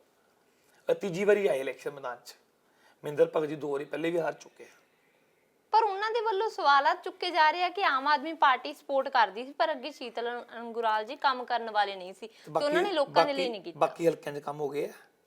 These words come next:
Speaker 1: ਬਾਕੀ ਹਲਕਿਆਂ ਦੀ ਲਾਟਰੀ ਬੰਦ ਹੋ ਗਈ ਹੈ, ਬਾਕੀ ਹਲਕਿਆਂ ਦੇ ਵਿੱਚ ਆ ਗਏ। ਇਹ ਵੀ ਐਵੀਡੈਂਸ ਵਿੱਚ ਹੀ ਹੈ ਕਿ ਉਹਨਾਂ ਦਾ ਐਮ ਐਲ ਏ ਇਹ ਵੀ ਕਹਿ ਰਿਹਾ ਕਿ ਇਸ ਸਰਕਾਰ ਨੇ ਬਰਬਾਦ ਕਰਤਾ, ਦੁੱਕੀ ਦਾ ਕੰਮ ਨਹੀਂ ਕੀਤਾ। ਇਹ ਲੈਣ ਤੇ ਸੀ ਐਮ ਸਾਹਿਬ ਲੈ ਕੇ ਤੇ ਜਾਣ,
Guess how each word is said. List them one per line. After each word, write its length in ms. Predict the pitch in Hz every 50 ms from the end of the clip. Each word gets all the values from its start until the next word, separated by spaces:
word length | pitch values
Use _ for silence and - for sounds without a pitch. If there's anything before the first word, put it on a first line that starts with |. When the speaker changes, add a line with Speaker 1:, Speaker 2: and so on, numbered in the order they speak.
| _ _ _ _ _ _ _ _ _ -
Speaker 1:
ਬਾਕੀ 260 | 139 131 - - - -
ਹਲਕਿਆਂ 160 | 170 170 165
ਦੀ 60 | 165
ਲਾਟਰੀ 200 | - 147 160 156
ਬੰਦ 260 | 151 151 143 147 147
ਹੋ 80 | 143 131
ਗਈ 200 | 143 156 196 240
ਹੈ, 140 | - - - _ _ _ _ _ _ -
ਬਾਕੀ 340 | 147 147 147 - 185 208 214
ਹਲਕਿਆਂ 240 | 202 - 190 180
ਦੇ 100 | 180 185
ਵਿੱਚ 220 | 180 185 180 - -
ਆ 60 | 165
ਗਏ। 220 | 170 196 220 - - - - - _ _ -
ਇਹ 120 | 196 220 226
ਵੀ 140 | 254 285
ਐਵੀਡੈਂਸ 360 | 277 247 226 233 226 233 214 202
ਵਿੱਚ 240 | 196 190 - -
ਹੀ 160 | 196 202 175 139
ਹੈ 100 | - - - _ _ _ _ _ _ _ _ _ _ _ _ _ _ -
ਕਿ 80 | - 214
ਉਹਨਾਂ 200 | 214 214 233 226
ਦਾ 60 | 240
ਐਮ 240 | 233 226 214 208 214
ਐਲ 100 | 208 208
ਏ 140 | 202 208
ਇਹ 80 | 202 202
ਵੀ 120 | 185 262
ਕਹਿ 200 | - - 196 180
ਰਿਹਾ 200 | 175 180 170 139 - - - _ _ _ _ _ _ -
ਕਿ 120 | 202 220
ਇਸ 180 | 214 202 208 214
ਸਰਕਾਰ 440 | 202 - 214 - - - 175 170 170
ਨੇ 120 | 175 185
ਬਰਬਾਦ 340 | 170 170 170 165 151 151 160
ਕਰਤਾ, 540 | 160 170 147 147 - - 175 208 208 - - - - - - _ _ -
ਦੁੱਕੀ 340 | 160 156 220 226 - 247 247
ਦਾ 80 | 233
ਕੰਮ 240 | - 208 202 190 175
ਨਹੀਂ 120 | 175 180 170
ਕੀਤਾ। 280 | - 170 - - - - - - _ _ _ _ _ _ _ _ _ _ _ _ _ _ _ _ _ _ _ _ _ _ _ _ -
ਇਹ 100 | 214 240
ਲੈਣ 300 | 233 214 214 226 247 240
ਤੇ 100 | 220 277
ਸੀ 260 | 247 196 226 220 226
ਐਮ 100 | 233 233
ਸਾਹਿਬ 200 | 220 - 254 247
ਲੈ 140 | 220 208 208
ਕੇ 120 | 202 233 226
ਤੇ 80 | 240
ਜਾਣ, 340 | 208 214 214 220 226 233